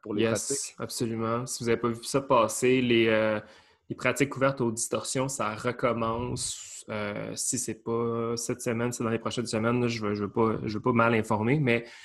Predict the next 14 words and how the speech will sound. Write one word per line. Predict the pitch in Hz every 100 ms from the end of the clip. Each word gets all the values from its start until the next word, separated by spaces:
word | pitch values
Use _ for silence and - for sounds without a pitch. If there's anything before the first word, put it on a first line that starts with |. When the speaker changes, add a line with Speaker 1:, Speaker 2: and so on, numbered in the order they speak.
| - - - _ -
Speaker 2:
euh, | 107
allez | 113 120 113
voir | 120
sur | 120 123
le | 113 107 107 104
Facebook | - 113 123 - 120 _
de | 113 110
Distorsion. | 107 - 117 - - 156
Je | -
suis | -
sûr | 131
que | -
toutes | 107
Speaker 1:
Ouais. | -